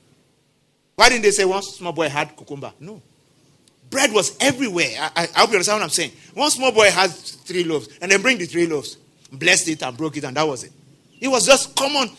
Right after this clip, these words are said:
staple food. So healing is supposed to be common. Healing is not a special treat for special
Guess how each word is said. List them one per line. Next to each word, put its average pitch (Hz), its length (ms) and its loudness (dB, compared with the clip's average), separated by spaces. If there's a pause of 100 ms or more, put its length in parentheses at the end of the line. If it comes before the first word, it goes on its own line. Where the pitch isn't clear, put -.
(120)
staple 285 420 0
food. 262 320 -6 (260)
So 226 160 0
healing 294 500 4
is - 180 4
supposed 277 520 0
to 220 200 -4 (260)
be 240 420 0 (100)
common. 294 420 0 (2250)
Healing 302 320 8
is 247 180 6
not 269 140 4 (220)
a 220 100 8
special 277 520 6
treat 269 440 2 (420)
for 208 100 0
special 277 500 6